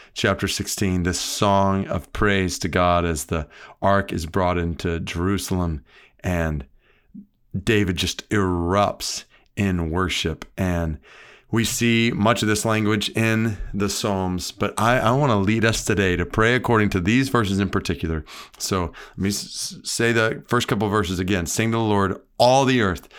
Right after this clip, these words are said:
Tell of his salvation from day to day. Declare his glory among the nations, his marvelous works among all the peoples."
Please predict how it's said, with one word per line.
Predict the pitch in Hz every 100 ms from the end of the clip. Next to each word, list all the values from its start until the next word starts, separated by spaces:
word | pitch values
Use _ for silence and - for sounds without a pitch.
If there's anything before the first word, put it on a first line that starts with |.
| -
Tell | - 120
of | 110
his | -
salvation | 107 104 101 92
from | 98 98
day | 107 113
to |
day. | 110 98 90
Declare | 92 - 117 127 120
his | 120 113
glory | 104 117 113 107
among | 104 110 110
the | 98
nations, | 95 101 101 95 92 85 - - -
his | 110 92
marvelous | 101 113 117 110 104
works | 113 107 104
among | 101 95 92
all | - 107 110 110 110 - - -
the | 95
peoples." | - - 104 - 73 71